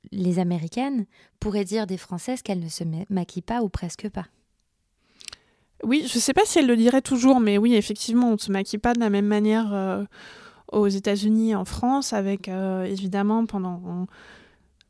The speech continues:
Speaker 2: toute la décennie dernière, je crois que je, je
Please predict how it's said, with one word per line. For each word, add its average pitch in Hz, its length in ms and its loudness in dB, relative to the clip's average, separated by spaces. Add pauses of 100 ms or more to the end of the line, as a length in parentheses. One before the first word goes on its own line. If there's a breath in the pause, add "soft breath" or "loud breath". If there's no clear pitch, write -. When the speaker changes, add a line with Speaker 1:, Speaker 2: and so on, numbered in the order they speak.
Speaker 2:
toute - 220 -6
la 233 100 4
décennie 226 400 4
dernière, 220 520 4
je - 100 -8
crois 185 160 0
que 180 300 -4
je, 180 180 -4 (440)
je - 120 -12